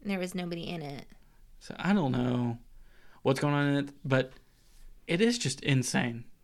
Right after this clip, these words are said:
Speaker 2: Like, maybe that's just the state of the parks now that
Speaker 1: That everything has a, a line,
Speaker 2: But,
Speaker 1: but
Speaker 2: I mean, but Tiki Room was the same.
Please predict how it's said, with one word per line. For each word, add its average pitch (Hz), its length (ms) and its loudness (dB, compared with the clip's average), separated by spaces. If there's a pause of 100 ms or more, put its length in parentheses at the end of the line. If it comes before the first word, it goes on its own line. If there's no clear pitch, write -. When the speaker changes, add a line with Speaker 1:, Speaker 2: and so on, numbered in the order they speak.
(100)
Speaker 2:
Like, 131 180 0
maybe 185 220 6
that's 226 180 2
just 185 160 0
the 151 100 2
state 139 280 2
of 135 80 4
the 123 40 4
parks 127 380 0
now 156 360 0 (100)
that 120 160 -4 (600)
Speaker 1:
That 190 180 -4
everything 190 380 -2
has 196 180 -2
a, 190 120 -2 (160)
a 190 100 -4
line, 190 600 -4
Speaker 2:
But, 165 100 4
Speaker 1:
but 156 260 0 (220)
Speaker 2:
I 147 60 2
mean, 151 160 4
but 143 160 4
Tiki 190 320 2
Room 165 220 4
was 135 100 2
the 196 80 2
same. 139 380 0